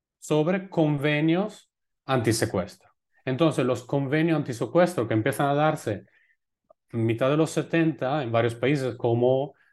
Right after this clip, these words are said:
eh, Colombia, como Venezuela, como Argentina, también que son,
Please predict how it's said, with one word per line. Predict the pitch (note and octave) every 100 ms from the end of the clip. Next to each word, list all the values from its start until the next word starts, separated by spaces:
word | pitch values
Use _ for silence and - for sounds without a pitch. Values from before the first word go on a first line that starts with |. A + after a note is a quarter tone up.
| _
eh, | A#2+ A2+ A2
Colombia, | A#2 A#2+ C#3 C#3+ B2+ A#2+ B2 B2
como | A#2 G#2+
Venezuela, | G#2+ G#2+ - C3+ C3+ B2 B2+ -
como | A#2 G#2+
Argentina, | F#2+ F#2 G#2 G2 D3+ C#3 A#2+ C#3 - _ _ _ -
también | A#2 C#3 D#3 -
que | D3 D3+ D#3 _ _ _ _ _ _
son, | - - D#3+ D3+ D3+ D#3 D3+